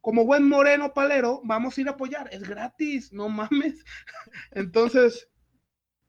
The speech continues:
fuimos, güey. Bueno, no, no, no, no, no, no fuimos. Me bañé, güey. Puta, para que yo me bañe, güey, está cabrón. Primero, me cambié,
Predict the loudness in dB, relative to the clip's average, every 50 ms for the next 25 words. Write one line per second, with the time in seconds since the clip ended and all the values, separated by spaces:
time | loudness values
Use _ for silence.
0 | _ _ _ _ _ _ _ _ _ _ _ _ _ -2 0 2 2 2 2 0
1 | 0 -2 -4 -6 -12 -18 -20 -20 -20 _ _ _ _ _ -2 0 2 2 0 0
2 | 0 0 2 4 4 6 6 6 6 4 4 4 4 2 2 2 2 2 0 0
3 | 2 4 4 4 6 6 4 2 2 0 -4 -8 _ _ _ _ _ _ -4 2
4 | 4 4 6 6 6 4 4 4 2 2 2 0 -2 -2 -4 -8 -14 _ _ -4
5 | -2 -2 0 2 2 0 2 2 2 2 4 2 2 2 2 2 2 2 2 2
6 | 0 -2 -2 -6 -8 -4 -4 -4 -4 -2 -6 -8 -6 -2 -2 -2 -2 0 -2 -2
7 | 0 0 2 0 0 -2 -6 -12 _ _ _ _ _ _ _ -4 -2 -2 -2 -2
8 | 0 0 0 2 2 2 2 2 2 2 0 -2 -8